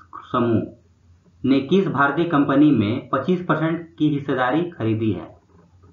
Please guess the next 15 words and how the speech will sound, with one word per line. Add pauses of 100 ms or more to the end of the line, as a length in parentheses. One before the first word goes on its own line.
(680)
ये
डील
हुई
है
वन
पॉइंट (460)
टू
बिलियन
की, (880)
और (140)
ये
हुई,
इन्होंने
खरीदा
है